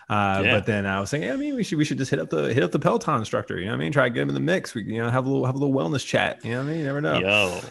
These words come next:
Speaker 1: Yeah.
Speaker 2: Yo, if we, if anyone could do it, we could do it, bro.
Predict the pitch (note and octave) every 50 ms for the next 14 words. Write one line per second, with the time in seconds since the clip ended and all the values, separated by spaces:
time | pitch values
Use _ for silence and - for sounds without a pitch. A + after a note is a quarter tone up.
0 | - - - - B2 G#2+ A#2 A#2 A#2+ A2+ G2+ F#2 - B2+ B2+ - B2 A2+ - A#2
1 | B2+ C#3 C#3 C3 B2 A2+ A#2 A2 A#2 A#2 G#2+ F#2 F2+ G#2 G2+ - G2 F2+ G2 F#2
2 | E2+ E2 E2 E2 D#2+ D#2+ -